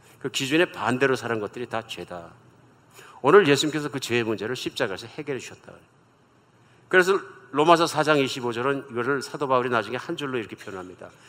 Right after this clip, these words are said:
"예수는 우리가 범죄한 것 때문에 내줌이 되고 또한 우리를 의롭다 하시기 위하여 살아나셨느니라." 예수님은 십자가에 못 박혀 돌아가신 것뿐만 아니라 성경이 전하고 있는 진리는 삼 일 만에 진짜로 살아나셨다는.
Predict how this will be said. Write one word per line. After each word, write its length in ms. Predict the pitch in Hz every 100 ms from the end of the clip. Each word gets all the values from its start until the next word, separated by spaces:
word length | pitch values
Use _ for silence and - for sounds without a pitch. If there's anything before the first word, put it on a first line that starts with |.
| - -
"예수는 580 | 113 117 131 156 123 87 - - - - _ _
우리가 320 | 123 127 143 143
범죄한 460 | 117 131 131 131
것 160 | 127 127
때문에 280 | 123 127 120
내줌이 480 | 110 139 156 139
되고 420 | 113 101 104 175 - - - - - -
또한 180 | 143 139
우리를 340 | 127 135 139
의롭다 380 | 127 135 - 131
하시기 280 | 117 117 117
위하여 220 | 101 117
살아나셨느니라." 840 | - 151 139 113 110 98 90 82 85 - _ _ _ _ _ _ _
예수님은 380 | 127 - 156 180
십자가에 460 | - 196 196 175 170
못 180 | 139
박혀 540 | 143 139 147 139 107 - - -
돌아가신 440 | - 117 123 135
것뿐만 340 | 117 113 104 95
아니라 460 | 87 85 127 170 - - -
성경이 640 | - 160 160 151 156 156
전하고 400 | - 113 113 110
있는 160 | 107 101
진리는 400 | - 95 104 113
삼 260 | - 156
일 100 | 139
만에 220 | 120 113
진짜로 420 | 110 104 - 98 101
살아나셨다는. 640 | - 127 110 95 - 82